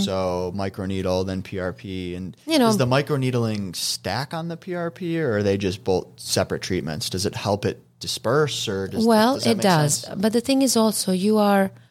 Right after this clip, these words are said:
Speaker 2: what, what you're doing is the microneedling is stimulating your hair follicles, and then the P R P or the P R F M, as I use,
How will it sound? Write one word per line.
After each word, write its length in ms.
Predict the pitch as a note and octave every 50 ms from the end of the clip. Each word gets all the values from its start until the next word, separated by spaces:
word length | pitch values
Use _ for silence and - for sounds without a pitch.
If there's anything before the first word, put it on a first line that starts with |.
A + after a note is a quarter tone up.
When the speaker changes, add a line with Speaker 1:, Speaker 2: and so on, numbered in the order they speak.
| _ _ _ _ _ _ _ _
Speaker 2:
what, 340 | - G3+ A3+ A#3+ A#3+ A3 A3+
what 180 | A3+ A3+ A3 -
you're 100 | A#3+ A#3
doing 300 | G#3 C4 C#4+ D4 C4+ A3+
is 220 | G#3+ G3+ F#3+ F#3+
the 60 | G3+
microneedling 600 | G3 G3 G3 F#3+ - A3 G#3 G#3+ G#3+ G#3 G#3 G3+ G3
is 80 | F#3+ -
stimulating 560 | - - G3+ G3+ G3+ G3+ G3 F#3+ G3 F#3+ F#3+
your 120 | F#3 F3+ F3+
hair 160 | D#3 F3 E3+
follicles, 720 | E3 - E3+ D#3 D#3+ E3 E3+ - - C#4+ E4+ E4 - - - - _ _ _ _ _ _ _ _ _ _ -
and 180 | G3+ G#3 G#3
then 380 | A3 B3 B3 A3 G#3 G#3 A3 A#3
the 100 | F#3+ G3+
P 220 | F#3+ - F3+ G3+ G3+
R 100 | G3 G3
P 280 | G3 - A3 G#3+ G#3
or 60 | F#3+ F3+
the 60 | F3
P 140 | - - F#3+
R 100 | F#3+ F3+
F 140 | E3+ - -
M, 140 | F#3+ F3+ F3+
as 100 | F3 -
I 180 | F#3+ G3 G3+
use, 420 | G3 F#3 F3 F3 E3 D#3+ - -